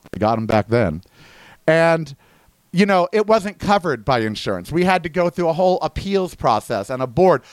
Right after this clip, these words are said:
Our pharmacist back in the day, we had a local pharmacist, actually gave us the drugs. And he, when I, I found out after Andrew's death that he went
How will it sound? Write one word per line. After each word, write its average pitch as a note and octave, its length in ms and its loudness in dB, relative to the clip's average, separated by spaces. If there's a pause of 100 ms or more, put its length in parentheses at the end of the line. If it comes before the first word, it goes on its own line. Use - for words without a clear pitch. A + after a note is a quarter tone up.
(180)
Our G#3+ 200 4
pharmacist G#3+ 640 0
back E3 240 0
in E3 100 -6
the E3 80 -4
day, F3 240 2
we D3+ 140 0
had D3 140 0
a C3+ 40 0
local E3 340 2
pharmacist, C3+ 520 -2
actually E3 320 -4 (160)
gave E3+ 360 2 (120)
us A2+ 380 0 (540)
the C#3 140 0
drugs. A#2+ 640 0 (600)
And D3+ 400 4 (160)
he, G3+ 320 2
when C3+ 160 4
I, D3 120 4
I D#3+ 120 2
found F3 240 0
out D#3 100 4
after F3 280 2
Andrew's F3+ 380 0
death F3+ 220 2
that C#3 120 -4
he A3 220 0
went F3 160 0